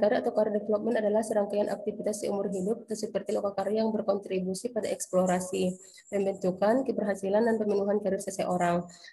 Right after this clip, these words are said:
Dapat disimpulkan bahwa pengembangan karir merupakan tugas organisasi untuk membentuk hubungan dengan orang yang mengelola karirnya karena karir tersusun dari pergantian antara individu dan organisasi. Kemudian variabel penelitian yang keempat yaitu kinerja karyawan atau employee performance.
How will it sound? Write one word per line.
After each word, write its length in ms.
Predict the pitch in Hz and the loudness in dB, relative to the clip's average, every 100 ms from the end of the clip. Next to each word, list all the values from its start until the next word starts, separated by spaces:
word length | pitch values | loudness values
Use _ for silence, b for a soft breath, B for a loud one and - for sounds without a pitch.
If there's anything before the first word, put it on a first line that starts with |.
| - | -8
Dapat 160 | 180 180 | -2 -2
disimpulkan 560 | 180 180 180 180 180 220 | 0 0 0 0 2 2
bahwa 240 | 202 208 | 4 2
pengembangan 480 | 208 196 190 185 190 | 2 0 2 2 2
karir 320 | 190 180 220 | 2 2 2
merupakan 480 | 247 214 214 185 233 | 2 0 0 0 0
tugas 320 | 233 202 220 | -2 -2 -2
organisasi 800 | - 190 196 196 180 185 220 262 B B _ | 0 0 0 -2 -4 -2 -2 -2 B B _
untuk 240 | 208 214 | -4 -2
membentuk 480 | 233 214 208 208 208 | 0 2 0 -2 -4
hubungan 320 | 202 196 220 | -2 0 0
dengan 240 | 220 208 202 | 2 0 0
orang 240 | 196 220 | 0 2
yang 80 | 220 | 2
mengelola 400 | 208 196 190 190 | 2 2 0 0
karirnya 560 | 185 185 185 214 247 254 | 0 0 0 0 0 2
karena 320 | 196 190 226 | 0 4 2
karir 240 | 226 208 214 | 2 0 0
tersusun 400 | 208 208 202 226 | -4 -4 -2 0
dari 240 | 214 202 | 2 0
pergantian 560 | - 190 190 196 202 - | 0 2 2 4 2 2
antara 320 | 202 196 190 | 0 0 0
individu 400 | 196 190 190 185 | 0 -2 -2 -2
dan 160 | 196 - | 0 0
organisasi. 720 | 180 180 180 190 185 190 175 B B B B B _ | 0 0 -2 -4 -4 -2 -2 B B B B B _
Kemudian 320 | 214 220 269 | 2 4 4
variabel 400 | 240 220 208 214 | 4 4 4 2
penelitian 400 | 214 214 214 214 | 2 2 4 4
yang 80 | 208 | 2
keempat 400 | 208 202 240 247 | 0 0 -2 -2
yaitu 240 | 202 214 | -2 -2
kinerja 400 | 226 208 202 196 | 0 0 0 0
karyawan 400 | 196 190 185 247 | 2 4 4 4
atau 160 | - 214 | 0 -2
employee 320 | 202 202 190 | -2 0 0
performance. 720 | 196 202 185 185 190 247 269 | 0 2 2 2 4 2 0